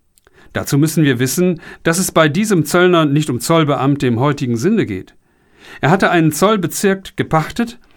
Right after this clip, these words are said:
musste dafür den Römern die Pacht bezahlen und so zockte er die eigenen Landsleute ab. So galten die Zöllner allgemein als fragwürdige Gestalten.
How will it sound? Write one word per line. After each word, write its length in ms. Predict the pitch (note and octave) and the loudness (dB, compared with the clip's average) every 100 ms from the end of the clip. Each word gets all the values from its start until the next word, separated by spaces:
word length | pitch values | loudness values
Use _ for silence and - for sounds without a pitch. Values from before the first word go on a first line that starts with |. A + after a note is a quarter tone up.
| _ _ | _ _
musste 340 | C#3+ F#3 F3+ F#3 | 2 4 2 0
dafür 260 | F3+ D#3+ | 0 2
den 160 | D3+ C3+ | 2 2
Römern 360 | B2+ C#3+ C3 | 4 4 2
die 100 | A2+ | 0
Pacht 320 | A2 A#2+ - - | -4 -6 -6 -12
bezahlen 480 | A2 B2 A2 D#3 | -8 -4 0 2
und 120 | G3 D#3 | 2 2
so 140 | D#3+ | 0
zockte 440 | - - C4 - | 0 -4 -4 -2
er 200 | F3+ D3 | -2 0
die 120 | D#3 D3+ | -2 0
eigenen 360 | F#3 A#3 G#3 | 0 2 2
Landsleute 600 | C3+ B2 C3 D3+ E3 G3 | 2 0 -2 -4 -4 -4
ab. 180 | A#2 - - - _ _ _ _ _ - | -8 -12 -20 -20 _ _ _ _ _ -20
So 140 | - - | -10 -4
galten 340 | A#2+ B2+ C3+ | -2 -2 -2
die 120 | A#2+ | -4
Zöllner 400 | A#2 C#3 D3 D#3 | -2 0 2 2
allgemein 500 | C#3 D3+ C#3+ C#3 C#3 | 2 0 2 2 2
als 260 | C#3 A#2+ B2 | 0 -4 -6
fragwürdige 840 | - B2 C3 B2+ A#2 B2 A#2+ A#2+ | -8 -4 -2 -4 -2 -2 -2 -4
Gestalten. 680 | A2 A2+ - G2 F#2 G2+ F2+ | -4 -6 -8 -10 -10 -14 -16